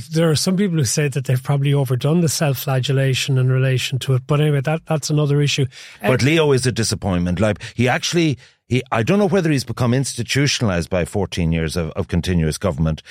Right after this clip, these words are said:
Speaker 2: but he's actually lost all the original thinking that he was there to get for those who are up early in the morning, for taxpayers. He has lost any sense of responsibility
Speaker 1: Well, then,
Speaker 2: to
Speaker 1: what about
Speaker 2: taxpayers.
Speaker 1: the difference between him and Fianna Fáil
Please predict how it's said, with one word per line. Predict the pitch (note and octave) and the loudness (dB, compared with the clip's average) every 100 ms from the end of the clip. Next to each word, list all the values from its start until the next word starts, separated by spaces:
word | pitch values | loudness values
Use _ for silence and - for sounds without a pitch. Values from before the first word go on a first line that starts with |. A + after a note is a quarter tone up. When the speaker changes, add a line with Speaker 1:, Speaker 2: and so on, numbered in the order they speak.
| - - | -20 -4
Speaker 2:
but | A2+ | 0
he's | F#2+ G#2+ F2+ | 2 0 0
actually | C#3+ C3+ - A#2 | -4 -4 -2 0
lost | G#2+ G#2 G2+ - - | 2 0 -2 -8 -2
all | C#3+ A#2 A2+ | 0 2 0
the | G2+ G#2 | 0 0
original | G2 A#2+ - G2+ F2 D#2 - - | 0 -2 -2 -4 -4 -6 -12 -8
thinking | - C#3 B2 G#2+ | -2 0 0 0
that | F2+ | 0
he | F#2+ | 0
was | F2 | 0
there | A2+ G#2+ | 0 -2
to | - | -2
get | D#2 F#2 | -6 -6
for | F2+ | -4
those | F2+ F#2 F2 | -2 0 0
who | |
are | E2+ | -2
up | F2+ - - | -4 -8 -4
early | A2+ G2 | 0 2
in | F2 | 2
the | D#2+ | 2
morning, | F#2+ D#3+ D#3+ D3+ - - | 2 2 2 0 -2 -10
for | - F#2+ | -8 -6
taxpayers. | - E3 - - C3 C#3 - - | -4 -4 -4 -2 -2 -2 -6 -8
He | - | -2
has | E3+ E3 | 0 2
lost | D3+ D#3+ - - | 0 -2 -4 -4
any | G3+ G3 | 0 2
sense | E3+ - F2+ D#2 A#2 | 2 0 -2 -4 -4
of | |
responsibility | G2 - F#2 A2+ G#2 A3 A3+ | -2 -4 -2 -2 0 0 2
Speaker 1:
Well, | |
then, | A3+ G3 | 2 2
Speaker 2:
to | |
Speaker 1:
what | G#3 | 0
about | A#3+ B3 A#3 | 0 0 -2
Speaker 2:
taxpayers. | |
Speaker 1:
the | - F3+ | -4 -4
difference | G#3 - G3+ F3 | -2 -2 -2 -2
between | E3+ - F3 | -6 -4 0
him | D3 A2 E3+ E3 | 0 0 2 2
and | D3 | 0
Fianna | - D#3 C#3+ | -2 0 0
Fáil | - D3+ C#3 | 0 -2 -2